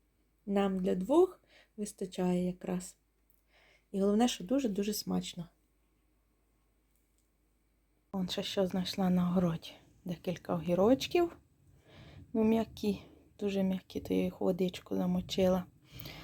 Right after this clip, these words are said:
Навіть помідори ціленькі з'явилися, так. Не припечені, але дуже-дуже мілкі. О, трішки припечено, ну то нічого. І кабачок такий гарненький виріс.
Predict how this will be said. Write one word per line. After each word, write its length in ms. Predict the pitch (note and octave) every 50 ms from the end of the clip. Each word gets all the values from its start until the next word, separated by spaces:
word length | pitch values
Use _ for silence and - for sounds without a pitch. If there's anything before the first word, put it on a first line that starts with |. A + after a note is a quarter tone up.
| - - -
Навіть 300 | - A3 A#3+ B3 A#3 -
помідори 480 | - A#3 A#3 A#3+ A3+ A3 G#3+ F3+ D#3+ D#3+
ціленькі 680 | - - - D#3+ D3+ D3 D3+ D3+ D#3 D#3+ - - D#3+ D#3+
з'явилися, 640 | D#3+ D3 D3 C#3+ F3 E3+ E3+ E3+ E3 - - - -
так. 320 | - F3 D#3+ C#3+ - - - - - - - - - - - - - - - - - - - - -
Не 120 | F#3+ F#3 F3+
припечені, 840 | - F3+ F3+ - - - F#3 F3+ F3+ F3+ - - F3 E3+ E3+ F#3 F#3 -
але 220 | F#3+ F#3 G3+ G3+
дуже-дуже 760 | G#3 C#4 D#4 D#4+ E4 D#4 D4 C4 A#3+ A#3+ B3+ A#3+ A#3+ B3 A#3+
мілкі. 640 | A#3 A#3 A3+ A#3+ A#3+ - - B3+ B3 A#3+ A#3 A#3 - - - - - - -
О, 40 | F3+ - - - _ _ _ - -
трішки 340 | - - - - - - -
припечено, 640 | - - G3 - C#4+ D#4+ D4 - - A3 A3 A3+
ну 160 | B3 C#4 D#4+ -
то 100 | - C4+
нічого. 500 | C4 B3+ B3+ B3 B3 - - F3+ E3 E3 - _ _ _ _ _ _ - - - - - - - - - - - - - _
І 60 | -
кабачок 520 | - - G#3+ G3+ A3 A3+ A3 - E3 - -
такий 200 | - - F3+ E3+
гарненький 580 | E3 F3 F3 F#3 F#3+ G3+ A3 A#3 A#3 B3+ A#3+
виріс. 440 | A#3+ B3 A#3+ A#3+ B3 A#3 - - -